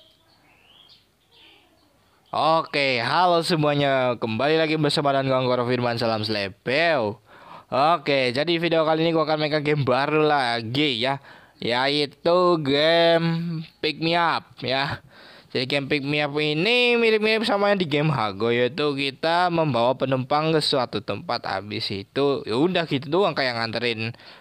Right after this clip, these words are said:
penumpang ke sebuah tempat gitu kan. Nah, di sini kita lihat dulu. Uh. Follow Testipil di TikTok.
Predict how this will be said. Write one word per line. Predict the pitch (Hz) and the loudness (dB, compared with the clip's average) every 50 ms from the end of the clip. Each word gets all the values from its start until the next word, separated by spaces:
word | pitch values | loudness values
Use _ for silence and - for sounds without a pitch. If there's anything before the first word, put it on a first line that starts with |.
| - _ - | -16 _ -8
penumpang | 120 120 123 127 131 127 131 127 123 | -6 -6 -4 -4 -4 -2 -2 -2 -2
ke | 120 117 | -4 -4
sebuah | 120 117 113 110 - | -4 -4 -6 -4 -2
tempat | 135 165 175 160 - 104 107 113 123 - - | -4 -4 -4 -4 -4 -2 -2 -2 -2 -4 -8
gitu | 101 98 98 | -12 -8 -6
kan. | 95 95 95 98 101 117 - - - - - _ _ | -4 -4 -4 -4 -6 -8 -12 -16 -20 -20 -20 _ _
Nah, | - - 101 101 101 | -8 -6 -4 -4 -4
di | 107 | -4
sini | - 131 131 139 143 | -4 -4 -4 -4 -4
kita | 160 147 143 | -4 -4 -4
lihat | 135 135 127 127 117 117 117 | -4 -4 -4 -4 -4 -6 -6
dulu. | 110 101 104 107 104 | -8 -6 -6 -6 -6
Uh. | 98 98 101 101 98 95 92 90 82 82 107 117 120 - - - _ _ _ _ _ - _ _ _ - - - - - - - - - _ _ | -6 -6 -8 -6 -8 -8 -10 -12 -12 -14 -16 -16 -18 -20 -20 -20 _ _ _ _ _ -20 _ _ _ -20 -20 -20 -20 -20 -20 -20 -20 -20 _ _
Follow | - - 117 127 135 143 139 | -6 -4 -2 0 -2 -2 -2
Testipil | - 135 127 - - 135 123 - 147 139 127 | -4 -6 -4 -4 -6 -6 -4 -2 -4 -2 -2
di | 113 107 | -4 -6
TikTok. | - 113 104 - _ _ - 101 92 80 - - | -6 -8 -10 -10 _ _ -6 -6 -6 -6 -8 -12